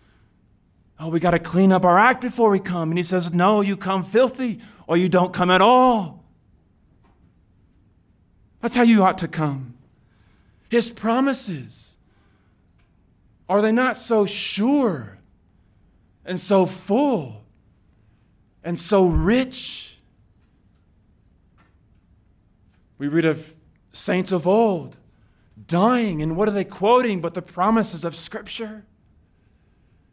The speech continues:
In their affliction and pain, his promises are so sure and full. His work,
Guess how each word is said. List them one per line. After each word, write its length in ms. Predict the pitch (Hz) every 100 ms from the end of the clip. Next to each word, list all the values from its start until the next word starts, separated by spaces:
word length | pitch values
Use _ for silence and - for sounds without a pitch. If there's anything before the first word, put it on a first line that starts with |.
| _ _ _
In 100 | 175
their 120 | 185
affliction 540 | 180 - 185 196 196 185
and 140 | 175
pain, 520 | 190 165 165 143 110 - _ _ _ _ _ _ _ _ _ _ _ -
his 200 | 170 -
promises 560 | - 190 196 190 170
are 60 | 165
so 260 | 170 170
sure 580 | 151 - - 208 202 185
and 160 | 156 143
full. 520 | - 185 196 175 - - -
His 240 | 185 131
work, 600 | 120 180 262 247 - -